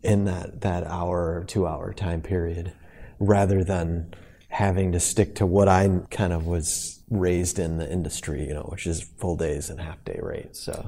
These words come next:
and it makes it more affordable for, for the project.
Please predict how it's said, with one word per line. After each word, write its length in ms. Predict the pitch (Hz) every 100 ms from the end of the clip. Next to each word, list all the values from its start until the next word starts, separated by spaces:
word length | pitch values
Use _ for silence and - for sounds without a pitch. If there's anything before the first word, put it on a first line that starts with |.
| 107
and 100 | 127
it 80 | 131
makes 260 | 139 -
it 80 | 147
more 240 | 120 110
affordable 560 | 98 117 107 95 104 95
for, 360 | - 95 82 - - - - - -
for 140 | 98
the 80 | 82
project. 800 | - 127 120 120 107 107 -